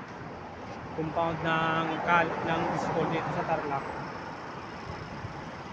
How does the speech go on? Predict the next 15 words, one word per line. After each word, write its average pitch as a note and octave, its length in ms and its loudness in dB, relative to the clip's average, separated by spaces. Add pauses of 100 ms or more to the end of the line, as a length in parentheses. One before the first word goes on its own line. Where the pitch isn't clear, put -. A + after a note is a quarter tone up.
(260)
Pag D#3+ 160 -2
bibili G3+ 400 0
ka, E3+ 160 4
lalabas F#3+ 320 4
ka - 160 0
pa F#3 80 4
dito E3+ 320 2
sa F3 100 4 (140)
ano, G3 80 8 (1040)
dito E3 200 -2 (120)
sa F3 80 8 (960)
tabing F3 240 0
highway, E3+ 320 2
mga E3+ 240 -4
Pinoy. E3+ 240 0